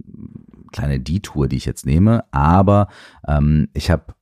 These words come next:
neulich ein sehr interessantes Buch gelesen. Äh, der Autor ist mir leider entfallen, aber das Buch heißt Factfulness.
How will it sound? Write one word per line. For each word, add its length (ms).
neulich 400
ein 140
sehr 220
interessantes 460
Buch 280
gelesen. 500
Äh, 220
der 180
Autor 300
ist 140
mir 100
leider 300
entfallen, 500
aber 140
das 140
Buch 240
heißt 220
Factfulness. 1300